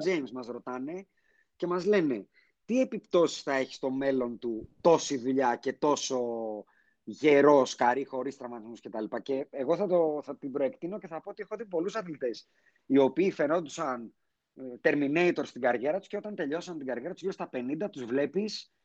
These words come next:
Speaker 1: Ναι.
Speaker 2: και δεν μπορούν να περπατήσουνε.
Speaker 1: Κοίταξε να δεις, είναι, είναι σαφές ότι, α, ένα τέτοιο κορμί έχει πάρα πολύ μεγάλη καταπώνηση. Ε, πολύ πιθανόν από τραυματισμούς οι οποίοι ποτέ δεν επουλώθηκαν πλήρως. Σου θυμίζω ότι έπαιξε με διάστρεμα πριν δύο χρόνια,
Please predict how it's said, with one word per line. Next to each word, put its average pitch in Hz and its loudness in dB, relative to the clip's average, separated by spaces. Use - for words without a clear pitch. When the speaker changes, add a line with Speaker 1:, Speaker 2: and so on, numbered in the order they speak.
Speaker 1:
Ναι. 156 6
Speaker 2:
και - 4
δεν 240 2
μπορούν 233 4
να 240 4
περπατήσουνε. 226 -2
Speaker 1:
Κοίταξε - 4
να 120 12
δεις, 113 6
είναι, 156 6
είναι 151 4
σαφές 156 4
ότι, 127 4
α, 117 12
ένα 135 8
τέτοιο 135 2
κορμί 120 6
έχει 139 0
πάρα 131 12
πολύ 104 4
μεγάλη 98 6
καταπώνηση. - 0
Ε, 120 12
πολύ 123 8
πιθανόν 127 8
από 113 2
τραυματισμούς 110 0
οι 123 -2
οποίοι 123 0
ποτέ 120 2
δεν 117 4
επουλώθηκαν 107 0
πλήρως. 101 -2
Σου - -8
θυμίζω 113 2
ότι 110 6
έπαιξε 117 6
με 104 2
διάστρεμα 110 6
πριν 113 0
δύο 101 2
χρόνια, 104 4